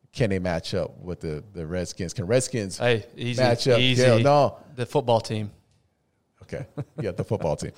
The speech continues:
Speaker 2: <laughs>
Speaker 1: The
Speaker 2: It's
Speaker 1: football
Speaker 2: 2021,
Speaker 1: team,
Speaker 2: bro.
Speaker 1: the Washington football team, can they, they're gonna be strong
Speaker 2: Dude, their
Speaker 1: defensively.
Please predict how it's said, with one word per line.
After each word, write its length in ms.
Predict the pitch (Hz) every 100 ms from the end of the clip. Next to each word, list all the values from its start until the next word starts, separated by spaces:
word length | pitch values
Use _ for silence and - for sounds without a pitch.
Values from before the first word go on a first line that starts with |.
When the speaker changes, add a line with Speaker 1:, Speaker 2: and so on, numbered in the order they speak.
| -
Speaker 2:
<laughs> 200 | - 160
Speaker 1:
The 80 | 135
Speaker 2:
It's 100 | 120
Speaker 1:
football 380 | 180 190 147 123
Speaker 2:
2021, 180 | 117 101
Speaker 1:
team, 80 | 87
Speaker 2:
bro. 280 | 107 107 104 - -
Speaker 1:
the 60 |
Washington 460 | 117 113 123 113 113
football 360 | 123 120 95 85
team, 240 | 92 87
can 320 | - - 127
they, 160 | 113 107 98 76 62 80 95 90
they're 140 | 123
gonna 120 | 127
be 100 | 104
strong 400 | 101 - 110 95
Speaker 2:
Dude, 180 | 95 87
their 80 | 110
Speaker 1:
defensively. 280 | 110 107